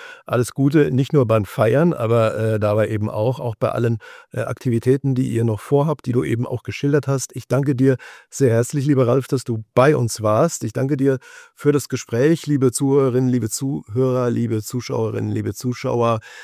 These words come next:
Das war eine Premiere, äh, die Sie heute verfolgt haben, nämlich, äh, die Premiere von R Z Inside Wirtschaft. R Z Inside kennen Sie schon, das ist, äh, unser Nachrichten- und Informationspodcast, äh, hier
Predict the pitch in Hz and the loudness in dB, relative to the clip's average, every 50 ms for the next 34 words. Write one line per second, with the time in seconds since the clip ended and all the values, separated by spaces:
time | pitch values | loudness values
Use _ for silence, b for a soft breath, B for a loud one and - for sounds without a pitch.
0 | B B B B B _ _ _ - 131 131 131 - - 127 110 120 110 113 135 | B B B B B _ _ _ 2 2 2 2 0 -4 -2 0 2 4 4 6
1 | 170 180 - - 165 170 170 156 - - 147 135 127 123 156 165 160 127 127 117 | 4 2 2 0 2 2 2 0 0 0 0 2 4 6 8 8 8 8 6 4
2 | 104 - - 107 110 107 110 107 101 117 110 110 113 101 87 - - 107 110 127 | 2 2 -2 -2 -4 -2 -2 -2 -2 -2 -2 -2 -2 -4 -8 -8 -4 -2 -2 -2
3 | 127 - 135 131 135 135 143 143 147 151 147 123 120 123 135 143 143 143 123 - | -2 -4 -4 -2 0 0 0 0 -2 -2 -4 -2 0 0 2 2 2 0 0 -2
4 | - 127 127 131 127 120 B B B B B B B - - 120 120 123 123 - | -4 -2 0 0 0 -2 B B B B B B B -6 -4 -2 0 0 -2 -2
5 | - _ - - 123 117 117 117 139 147 139 147 - - 127 127 127 - 117 113 | -4 _ -8 -4 -2 0 2 4 2 2 2 0 -2 0 0 0 0 0 -2 -4
6 | 127 - - - 143 123 - - 131 123 107 - - - 117 113 120 - - b | -4 -4 -2 -4 -6 -6 -4 -4 -4 -4 -4 -4 -4 -2 0 0 0 -2 -4 b
7 | b b b b - 101 113 139 151 - - - 98 92 90 - - 127 120 - | b b b b -6 2 6 6 6 6 2 -4 -4 -4 -4 -2 -2 -2 0 0
8 | 160 139 - 135 127 - - 143 123 131 160 170 - - - 156 156 175 190 170 | -2 -2 0 -2 -2 0 2 2 4 4 4 2 0 -2 -4 0 2 2 2 2
9 | 165 175 - - 156 156 156 151 139 131 117 131 131 123 - - 120 123 123 120 | 0 -2 -2 0 0 0 2 2 2 2 2 2 -2 -2 -2 -4 -4 -2 -2 -2
10 | - 120 120 107 117 113 107 - B B B B B B B 113 117 127 135 156 | -2 -2 -2 0 0 -2 -2 -4 B B B B B B B -2 0 2 2 0
11 | 175 - 185 175 143 - - 165 156 135 - 139 131 - 139 120 110 - 131 135 | 0 2 2 0 0 0 0 0 0 0 0 -2 -2 -2 -2 -2 -2 0 0 0
12 | 147 127 - 139 139 131 117 - - 156 - _ - 139 139 135 135 127 - - | 0 0 0 0 0 -2 -2 -2 -4 -6 -6 _ -4 -2 0 0 0 0 -2 -2
13 | - 139 127 123 120 110 135 139 139 131 135 131 | 0 2 2 4 2 2 4 4 6 6 4 4